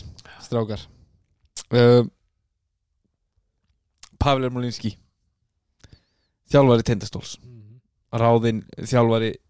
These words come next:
Speaker 1: þann fjórtánda janúar tvö þúsund tuttugu og þrjú. Búinn að breyta gengi liðsins.
Speaker 2: Heldur betur.
Speaker 1: Eh, hann hefur spilað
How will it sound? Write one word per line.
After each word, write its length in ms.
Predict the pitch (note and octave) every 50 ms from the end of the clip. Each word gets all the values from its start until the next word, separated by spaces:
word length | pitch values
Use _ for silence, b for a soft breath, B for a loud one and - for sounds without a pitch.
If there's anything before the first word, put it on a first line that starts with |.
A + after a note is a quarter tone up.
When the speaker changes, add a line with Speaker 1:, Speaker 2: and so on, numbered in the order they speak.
| _ _ _ _ _
Speaker 1:
þann 140 | B2+ B2 A2+
fjórtánda 460 | A#2 B2+ A2 - - A#2 G#2 G#2+ G#2+
janúar 340 | G#2+ G#2+ G#2+ G#2+ G#2+ G#2 -
tvö 140 | - A2+
þúsund 180 | G#2+ G#2 G2+ -
tuttugu 320 | - G#2+ G2 - A2 G#2+
og 80 | G#2 G#2 -
þrjú. 180 | - A#2+ B2 B2+ C#3+ E3 - b b b b b b b b b
Búinn 180 | - C#3 D3 C3+
að 60 | -
breyta 260 | C#3+ D#3 D#3+ - D3+
gengi 300 | - D3+ D3+ C#3 B2+ C3
liðsins. 480 | A#2+ A#2+ A2 - A#2 A2+ - - - - _ _ _ _
Speaker 2:
Heldur 260 | _ B2+ A#2+ A#2 A2+
betur. 160 | A2 A2+ C3+ _
Speaker 1:
Eh, 480 | - A#2+ A#2+ A#2+ A#2+ A#2+ A#2+ A#2+ A#2 A2+ _ _ _ _ _ _ _ _ _ _ _ _ _ _ _ _ _ _ _ _ - - - _ _ _ _ _ _ _ _ _ -
hann 260 | B2 B2+ C#3 D3 D3+
hefur 380 | D3+ D3+ D3 C#3 D#3 E3 D#3 D3
spilað 640 | - - _ F3 F3 F3+ F3 D#3 C#3+ C#3 - -